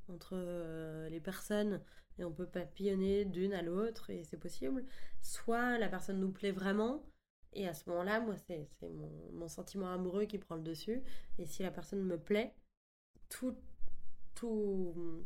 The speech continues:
toutes les ouvertures vers les autres personnes sont fermées, c'est impossible. Si la personne me plaît, je suis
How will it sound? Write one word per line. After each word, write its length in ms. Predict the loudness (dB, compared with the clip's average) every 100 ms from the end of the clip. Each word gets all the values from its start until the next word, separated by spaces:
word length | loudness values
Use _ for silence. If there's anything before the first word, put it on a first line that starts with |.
| -2
toutes 200 | -2 0
les 120 | 0
ouvertures 480 | 0 0 0 0 0
vers 140 | -2
les 160 | -2 -2
autres 120 | -2
personnes 320 | -2 -4 -4
sont 100 | -6 -6
fermées, 360 | 0 4 4
c'est 180 | 2 -4
impossible. 560 | -2 -2 -2 -4 -4 -6 -12 -18 -18 -20 _
Si 100 | -4
la 80 | -2
personne 320 | -2 -2 0
me 160 | 0 -2
plaît, 400 | 0 2 2 -2
je 80 | -10
suis 140 | -10